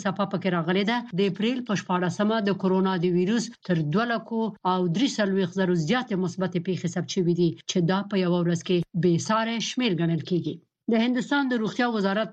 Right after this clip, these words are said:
نن د شنبې په ورځ ویلي دي چې په هندوستان کې د کورونا د ویروس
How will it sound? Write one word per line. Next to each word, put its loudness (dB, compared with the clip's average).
نن 2
د 0
شنبې 2
په 2
ورځ 2
ویلي 2
دي 0
چې 2
په 2
هندوستان 0
کې -2
د -2
کورونا 2
د -2
ویروس 0